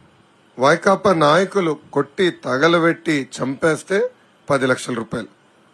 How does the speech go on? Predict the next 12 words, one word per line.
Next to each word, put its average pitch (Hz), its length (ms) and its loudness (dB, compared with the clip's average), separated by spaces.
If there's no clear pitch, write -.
అమౌంట్ 160 300 0
ఫిక్స్ - 300 -12
చేశారు. - 300 -12
ఒక 156 220 0
చెల్లి 208 520 2
పైన 196 240 4
మానభంగం 175 800 2
చేస్తే 147 600 0
ఒక 139 180 2
అమౌంట్ 135 320 0
ఫిక్స్ - 300 -18
చేశారు. 139 280 -20